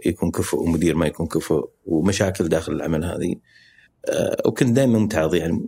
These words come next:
أضايق منها شوي وكذا. فجلست مع واحد من مدرائي وكنت أسولف له كذا. قال: "يا أخي، فكنا من، آه، فلسفتك. روح افتح شركة." كان، كنت يعني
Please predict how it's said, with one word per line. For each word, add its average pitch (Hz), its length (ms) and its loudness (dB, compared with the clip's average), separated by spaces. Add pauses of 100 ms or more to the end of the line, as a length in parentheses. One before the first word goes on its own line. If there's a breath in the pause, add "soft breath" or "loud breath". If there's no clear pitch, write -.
(120)
أضايق 107 320 2
منها 85 280 0
شوي 80 340 -2
وكذا. 78 420 -6 (420 loud breath)
فجلست 147 360 2
مع 123 100 4
واحد 110 280 0
من 98 120 2
مدرائي 92 540 2 (760)
وكنت 143 260 2
أسولف 120 380 2
له 87 80 2
كذا. 85 240 -6 (240)
قال: 185 140 4
"يا 139 60 0
أخي، 135 280 0 (840)
فكنا - 280 0
من، 80 240 0
آه، 55 220 -8 (460)
فلسفتك. - 440 -2 (140)
روح 208 100 0
افتح - 240 -4
شركة." 85 340 0 (160)
كان، 104 160 -2
كنت 95 260 0
يعني 92 280 0